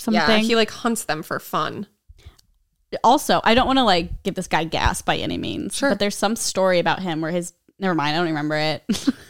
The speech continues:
Speaker 2: What
Speaker 1: I
Speaker 2: do
Speaker 1: always
Speaker 2: you
Speaker 1: do
Speaker 2: mean?
Speaker 1: this. Like, I know a fact, but, like, I don't
Speaker 2: Not
Speaker 1: know
Speaker 2: the
Speaker 1: it
Speaker 2: full
Speaker 1: enough.
Speaker 2: thing.
Speaker 1: Yeah, so I
Speaker 2: Yeah.
Speaker 1: can't tell it. It's something about him. His dad was like, "I'll give you some money or whatever to start a business, but if it's not successful, like,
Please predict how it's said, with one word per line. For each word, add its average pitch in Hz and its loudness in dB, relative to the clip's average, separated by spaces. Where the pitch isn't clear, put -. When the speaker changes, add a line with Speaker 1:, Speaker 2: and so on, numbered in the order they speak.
Speaker 2:
What 311 4
Speaker 1:
I 262 6
Speaker 2:
do - 8
Speaker 1:
always 330 6
Speaker 2:
you 294 4
Speaker 1:
do 294 6
Speaker 2:
mean? 294 6
Speaker 1:
this. 254 4
Like, 262 2
I 262 6
know 233 4
a 262 4
fact, 220 2
but, 220 0
like, 196 2
I 202 4
don't 262 8
Speaker 2:
Not 220 8
Speaker 1:
know 196 2
Speaker 2:
the 202 0
Speaker 1:
it - -2
Speaker 2:
full 202 6
Speaker 1:
enough. 180 6
Speaker 2:
thing. 170 0
Speaker 1:
Yeah, 208 6
so 180 4
I 214 6
Speaker 2:
Yeah. 214 0
Speaker 1:
can't 214 2
tell 180 2
it. 147 0
It's 262 2
something 330 2
about 302 4
him. 233 4
His 220 4
dad 196 4
was 190 -2
like, 156 2
"I'll 202 4
give 196 0
you 208 2
some 185 0
money 170 4
or 170 4
whatever 180 4
to 196 -6
start 175 2
a 165 -2
business, 160 -2
but 175 -4
if 185 2
it's 190 0
not - 0
successful, 214 0
like, 170 0